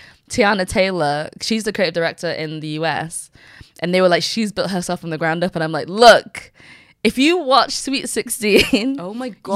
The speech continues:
Speaker 1: would
Speaker 2: God.
Speaker 1: know that Tiana's <laughs> been rich."
Speaker 2: Wait, did she do
Speaker 1: She
Speaker 2: Did
Speaker 1: did
Speaker 2: she
Speaker 1: the,
Speaker 2: do the
Speaker 1: the,
Speaker 2: Barbie?
Speaker 1: the Barbie one.
Speaker 2: <laughs>
Speaker 1: <laughs> Yeah. So I was like, "You would know that Tiana Taylor's been rich." So all this, like, started from the ground up.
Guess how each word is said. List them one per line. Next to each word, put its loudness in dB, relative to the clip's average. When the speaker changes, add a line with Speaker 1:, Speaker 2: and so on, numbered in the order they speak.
Speaker 1:
would 8
Speaker 2:
God. 2
Speaker 1:
know 8
that 4
Tiana's 8
<laughs> -10
been 8
rich." 4
Speaker 2:
Wait, -4
did 0
she 0
do 0
Speaker 1:
She -12
Speaker 2:
Did -12
Speaker 1:
did -4
Speaker 2:
she -4
Speaker 1:
the, 2
Speaker 2:
do 4
the 8
Speaker 1:
the, -8
Speaker 2:
Barbie? 2
Speaker 1:
the -2
Barbie 6
one. 6
Speaker 2:
<laughs> -6
Speaker 1:
<laughs> -14
Yeah. -2
So 0
I 6
was 2
like, 0
"You 0
would 0
know 0
that 0
Tiana -4
Taylor's -4
been -4
rich." -4
So -6
all 4
this, -4
like, -2
started 0
from -8
the -6
ground -2
up. 0